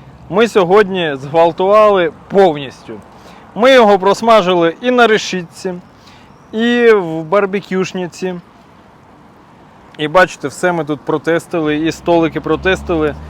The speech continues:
Так що, ну що, перше враження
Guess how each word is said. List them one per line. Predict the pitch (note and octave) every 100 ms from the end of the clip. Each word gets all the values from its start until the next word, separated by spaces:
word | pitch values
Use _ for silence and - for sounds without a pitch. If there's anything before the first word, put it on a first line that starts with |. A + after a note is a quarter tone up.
| - -
Так | - E3+ -
що, | G3+ F#3+ F3 - - - - - - -
ну | D#3 E3+
що, | D#3+ B2 G2+ - - - - - -
перше | G3 A#3+ A3 B3 A#3 A3 A3 G#3 F3+ - - -
враження | D3+ D3 F3+ G#3+ G3 G#3 G3+ F#3+ F#3